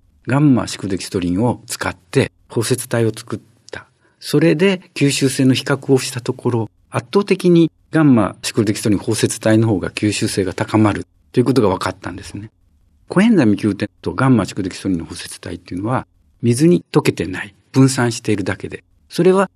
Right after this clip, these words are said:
消化管の中、小腸の中に入っても同じ状態です。水に溶けてないわけですから、アミラーゼの攻撃を受けても分解されないわけですね。ガンマシクルデキストリンは。胆汁酸も小腸の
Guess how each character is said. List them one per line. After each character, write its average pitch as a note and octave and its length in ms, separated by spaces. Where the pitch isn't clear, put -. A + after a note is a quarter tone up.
消 D#3 260
化 D#3 120
管 D3 260
の C#3 60
中、 C3 400
小 - 200
腸 D3+ 200
の D3+ 100
中 D#3+ 240
に G2 100
入 A#2 140
っ - 40
て G#2+ 140
も F2+ 120
同 G#2+ 140
じ G2+ 120
状 F#2 180
態 F2+ 220
で - 120
す。 - 140
水 C#3+ 220
に F3+ 80
溶 F3+ 120
け E3 120
て G#2 120
な A2+ 180
い G#2 80
わ F2+ 80
け F2+ 100
で F2+ 80
す - 100
か E2 100
ら、 G2 220
ア A#2+ 140
ミ F3 180
ラ F#3+ 200
ー - 20
ゼ A2+ 100
の F#2+ 140
攻 G2+ 180
撃 G2+ 300
を F#2+ 40
受 G#2 180
け - 60
て F2+ 80
も A2+ 240
分 C3 220
解 B2+ 380
さ - 180
れ A#2 100
な C#3 140
い G#2 80
わ E2 100
け - 80
で G2+ 60
す - 160
ね。 C#3 140
ガ A2+ 120
ン G2+ 80
マ F2+ 80
シ - 100
ク - 80
ル F2+ 60
デ - 20
キ - 60
ス - 60
ト F2+ 80
リ F2+ 100
ン - 80
は。 - 100
胆 F#3 240
汁 F#3+ 160
酸 F3 460
も E3+ 320
小 - 160
腸 B2+ 260
の A#2 220